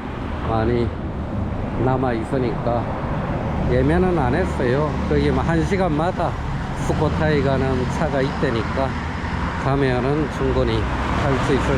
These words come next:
것 같아요. 슬슬 걸어서 터미널까지 구경하며 가도록 할게요.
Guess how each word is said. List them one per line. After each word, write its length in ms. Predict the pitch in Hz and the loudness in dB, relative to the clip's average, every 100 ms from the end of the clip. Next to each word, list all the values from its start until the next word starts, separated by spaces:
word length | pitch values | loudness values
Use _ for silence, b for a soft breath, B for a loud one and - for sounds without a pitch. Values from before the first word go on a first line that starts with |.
| 123 | 2
것 120 | 151 | 2
같아요. 500 | 120 95 - 104 - - 123 127 64 64 - - - - - - - - - | 2 2 2 2 2 2 2 2 0 -2 -4 -4 -4 -4 -2 -4 -4 -2 2
슬슬 880 | 123 120 120 120 117 - 120 113 | 2 4 2 0 0 0 0 0
걸어서 540 | - 160 131 101 151 143 - - - - - - - - - - | 2 2 2 0 -2 -2 -2 -4 -4 -4 -4 -4 -4 -4 -4 -2
터미널까지 960 | 123 131 127 127 117 120 110 107 110 98 - - - - - - | 2 2 2 0 0 0 0 -2 -2 -4 -6 -8 -8 -8 -6 -4
구경하며 760 | - 113 139 120 117 135 139 101 92 - - | -2 2 2 2 0 0 -2 -2 -4 -6 -2
가도록 420 | 107 - 110 92 - - - | -2 0 0 -2 -6 -6 -6
할게요. 600 | 110 - 95 90 87 | -4 -2 0 0 0